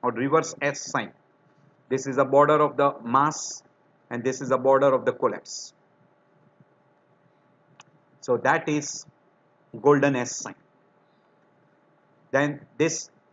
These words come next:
Caton sign, that juxtaphrenic peak sign.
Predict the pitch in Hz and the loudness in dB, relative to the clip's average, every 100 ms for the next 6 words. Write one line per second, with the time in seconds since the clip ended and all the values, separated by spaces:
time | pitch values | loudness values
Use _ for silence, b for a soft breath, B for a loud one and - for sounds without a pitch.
0 | _ - 165 180 160 - 107 - 127 131 | _ 0 0 0 -2 -4 -6 -2 -2 -2
1 | - _ _ _ - 147 - - 160 156 | -4 _ _ _ -2 0 -2 2 2 2
2 | 151 143 143 143 _ - 165 - - 139 | 0 0 0 -4 _ -4 -4 -4 -6 -6